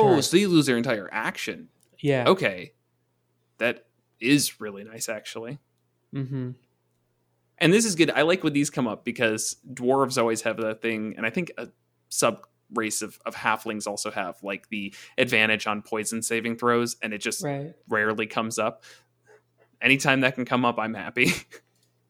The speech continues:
Speaker 1: Yeah.
Speaker 2: Um, and then just area denial, which is, which is very good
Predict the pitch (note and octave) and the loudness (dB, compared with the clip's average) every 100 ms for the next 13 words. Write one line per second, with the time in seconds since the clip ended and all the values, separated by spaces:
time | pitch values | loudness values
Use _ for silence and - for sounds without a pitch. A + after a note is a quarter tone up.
0 | _ _ _ _ _ _ - G3 C#3+ _ | _ _ _ _ _ _ -10 -10 -10 _
1 | - _ _ _ _ _ _ _ _ _ | -20 _ _ _ _ _ _ _ _ _
2 | - _ _ - G2+ G#2 F3+ F3+ D#3+ C#3+ | -20 _ _ -4 -2 0 2 4 4 2
3 | C3+ A#2 A2 G#2 G2+ G#2+ F#2+ F#2+ G#2+ G2+ | -2 -2 -4 -2 -4 -4 -6 -8 -10 -10
4 | - G2+ - - - A2 G2 - F#3+ D#3+ | -8 -6 -6 -8 -10 -10 -6 -2 0 0
5 | A2 G2+ A2+ D#3+ | 0 -4 -6 -8